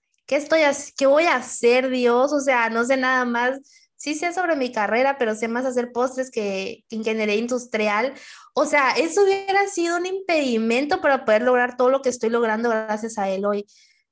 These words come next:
Pero miedo a fracasar nos va a limitar y, y va a dejar que muchas bendiciones que tenemos en la entrada de nuestra casa, en nuestra puerta,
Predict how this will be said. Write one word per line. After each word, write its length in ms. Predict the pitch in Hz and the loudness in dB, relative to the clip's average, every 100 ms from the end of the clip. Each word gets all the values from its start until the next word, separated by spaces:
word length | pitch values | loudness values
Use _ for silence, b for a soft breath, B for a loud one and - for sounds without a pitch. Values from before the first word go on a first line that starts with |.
| _ | _
Pero 400 | - 247 247 240 240 | 2 6 6 2 0
miedo 280 | 254 277 339 | 0 2 0
a 60 | |
fracasar 880 | 349 302 254 202 202 - 226 262 320 b b b _ _ _ _ _ | 0 -4 -4 -4 -6 -2 0 0 -2 b b b _ _ _ _ _
nos 440 | - 254 254 240 226 | -2 2 4 2 2
va 180 | 240 254 | 2 2
a 40 | |
limitar 640 | 294 302 262 220 214 226 | 0 -2 -2 -2 -2 -2
y, 240 | 269 254 240 | -2 -4 -6
y 120 | 233 | -4
va 140 | 220 220 | -2 0
a 20 | |
dejar 540 | 247 254 - 220 240 | 0 -2 -4 -4 -6
que 420 | - 247 226 202 - | -4 -2 0 -4 -6
muchas 360 | 226 254 302 294 | -4 -4 -4 -4
bendiciones 480 | 277 226 214 226 | -4 -4 -4 -6
que 100 | 226 | -6
tenemos 360 | 285 226 202 226 | -2 0 0 -2
en 120 | 262 | 0
la 280 | 254 202 208 _ _ _ | 0 0 -4 _ _ _
entrada 420 | - 214 196 196 240 | -4 -2 0 0 0
de 60 | |
nuestra 320 | 254 240 202 196 | 0 -2 -6 -4
casa, 240 | 196 202 | -4 -4
en 60 | 233 | -6
nuestra 360 | 226 - - | -6 -8 -10
puerta, 600 | - 208 208 - 294 330 | -2 0 0 -2 -4 -4